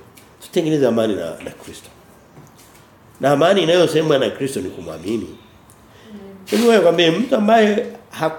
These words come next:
Speaker 1: hamwaminiani, aminiani, mnakuwa na amani nzuri katikati yenu, hata kama ipo ni,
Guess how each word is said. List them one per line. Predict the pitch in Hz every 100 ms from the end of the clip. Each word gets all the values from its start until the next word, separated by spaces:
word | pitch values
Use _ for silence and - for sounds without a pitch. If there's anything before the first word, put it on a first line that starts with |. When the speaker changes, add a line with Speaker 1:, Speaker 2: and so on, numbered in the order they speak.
| -
Speaker 1:
hamwaminiani, | 151 165 156 160 151 151 151 147 151
aminiani, | 135 143 147 170 151
mnakuwa | 147 151 110
na | 180
amani | 160 190 180
nzuri | 143 175 156
katikati | 143 - 135 180
yenu, | 127 98 - - - -
hata | 151 165
kama | 156 151
ipo | 147
ni, | 123